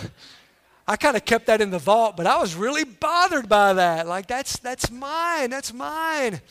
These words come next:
She's my girl," you know? Well, th-, here's what I've come to understand about jealousy. I mean, and, and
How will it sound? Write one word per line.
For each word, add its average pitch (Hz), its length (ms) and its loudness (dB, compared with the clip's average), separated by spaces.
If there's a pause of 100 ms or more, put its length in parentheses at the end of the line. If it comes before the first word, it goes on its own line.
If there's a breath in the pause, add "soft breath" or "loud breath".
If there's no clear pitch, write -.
(680 loud breath)
She's 277 260 -6
my 294 240 -6
girl," 208 580 -2
you 156 120 -8
know? 175 420 -8 (480 loud breath)
Well, 254 400 4 (300)
th-, 190 120 -4
here's 349 220 -2
what 392 120 -2
I've 302 140 -2
come 294 200 -6
to 277 120 -2
understand 269 560 -6
about 233 260 -2
jealousy. 180 640 -4
I 185 60 -6
mean, 214 260 -10
and, 202 140 -8
and 208 220 -8